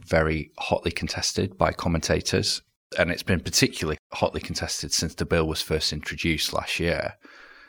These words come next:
Now, I can say anecdotally from my own practice that I am seeing clients, both individual academics and institutions,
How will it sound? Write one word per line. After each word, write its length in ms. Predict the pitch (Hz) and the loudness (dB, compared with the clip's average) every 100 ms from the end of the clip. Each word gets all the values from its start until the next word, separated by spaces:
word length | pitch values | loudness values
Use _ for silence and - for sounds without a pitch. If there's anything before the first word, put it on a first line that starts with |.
| _ _ - | _ _ 2
Now, 460 | 98 95 95 - - - | 6 8 6 2 -8 0
I 120 | 101 | 0
can 120 | - | 2
say 300 | 101 131 120 | 6 8 8
anecdotally 680 | 101 95 90 - 92 - 87 | 6 4 4 4 4 2 -4
from 220 | - 87 | -2 0
my 220 | 82 87 98 | 2 4 4
own 100 | 87 | 2
practice 680 | 85 - - - - - - - | -2 -6 -6 -6 -6 -10 -8 0
that 160 | 82 | 4
I 100 | 87 | 6
am 180 | 95 101 | 8 6
seeing 320 | - 92 82 | 4 2 0
clients, 840 | - - 90 80 80 - - - - - | 0 4 4 4 -4 -8 -8 -8 -4 2
both 240 | 85 - | 2 2
individual 560 | 87 80 85 - 80 78 | -2 2 2 2 -2 -4
academics 560 | - 82 78 - - | -2 0 0 -2 0
and 280 | 87 92 82 | 4 4 4
institutions, 1000 | 82 - - 95 - 85 - - - | 0 -2 -4 -4 -2 -2 -2 -6 -10